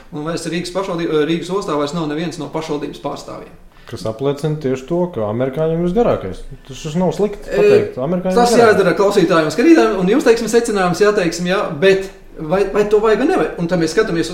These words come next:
Speaker 1: kas notiek, teiksim, tālāk. Un tālāk notiek tā, ja mēs skatāmies, te-, cik tā Rīgas osta un cik tā teritorija liela, cik tur strādnieki, kad divdesmit tūkstoši strādnieku tur strādā. Nu, vidēji plus mīnus tur varbūt vairāk tagad, jā.
Speaker 2: Ok.
Speaker 1: Un kas, un kas notika tagad?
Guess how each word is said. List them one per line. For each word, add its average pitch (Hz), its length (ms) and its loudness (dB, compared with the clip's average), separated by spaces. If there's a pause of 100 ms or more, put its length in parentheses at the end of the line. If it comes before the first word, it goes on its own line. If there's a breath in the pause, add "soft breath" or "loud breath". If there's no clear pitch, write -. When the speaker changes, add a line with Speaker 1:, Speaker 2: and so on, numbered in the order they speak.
Speaker 1:
kas 196 160 -6
notiek, 156 300 -2
teiksim, 147 260 -6
tālāk. 147 360 -6
Un - 80 -10
tālāk 170 300 -4
notiek 202 220 -4
tā, 202 140 0
ja 156 60 -2
mēs - 120 -6
skatāmies, 165 320 -2
te-, 151 220 -6
cik 175 160 -10
tā 147 160 0
Rīgas 196 340 -6
osta 262 220 -4
un 139 100 -8
cik - 360 -12
tā 151 120 -6
teritorija 185 400 0
liela, 160 160 -2
cik 170 140 -6
tur 143 100 -6
strādnieki, 156 360 -2
kad 143 100 -6
divdesmit 170 320 -8
tūkstoši 170 260 -10
strādnieku 139 340 -10
tur - 80 -16
strādā. - 220 -16
Nu, 185 140 -10
vidēji 151 260 -4
plus 147 160 -8
mīnus 147 220 -8
tur 170 160 -16
varbūt - 260 -14
vairāk 143 320 -8
tagad, - 240 -14
jā. 73 80 -10
Speaker 2:
Ok. 107 240 -6 (380 loud breath)
Speaker 1:
Un 147 80 -6
kas, 220 240 2
un 180 80 -2
kas 208 180 -2
notika 165 300 -4
tagad? 196 240 -10